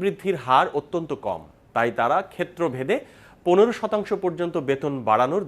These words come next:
দাবি জানান। এদিকে কয়েকটি কারখানায় আন্দোলন হচ্ছে বকেয়া বেতনের দাবিতে। গাজীপুরের সিজনস ড্রেসেস লিমিটেডের শ্রমিকরা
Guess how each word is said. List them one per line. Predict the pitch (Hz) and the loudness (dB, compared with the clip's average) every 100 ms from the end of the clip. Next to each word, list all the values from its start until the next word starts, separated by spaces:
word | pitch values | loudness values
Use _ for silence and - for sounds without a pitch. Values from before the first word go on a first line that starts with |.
| 113 | 0
দাবি | 107 92 | 0 -4
জানান। | 85 80 76 _ _ - - 160 | -12 -16 -20 _ _ -20 -4 -2
এদিকে | 196 254 214 240 | 0 2 0 6
কয়েকটি | 185 190 208 196 | 4 4 -2 2
কারখানায় | 180 180 196 202 143 | 0 0 -2 0 2
আন্দোলন | 151 165 180 156 | 2 2 0 0
হচ্ছে | 165 - 202 143 | -6 -2 -2 4
বকেয়া | 135 147 180 160 | 4 4 2 2
বেতনের | 143 135 120 98 | 2 -2 -6 -6
দাবিতে। | 92 90 76 71 - _ _ 98 | -8 -8 -14 -18 -20 _ _ -4
গাজীপুরের | 110 120 139 147 147 139 | -2 -2 -4 -4 -4 -6
সিজনস | 143 135 170 160 - | -6 -2 -4 -4 -8
ড্রেসেস | 131 139 143 131 | -8 -8 -10 -6
লিমিটেডের | 127 135 139 180 - - - - | -6 -4 -4 -4 -6 -16 -20 -20
শ্রমিকরা | - 156 190 196 127 | 0 4 4 4 4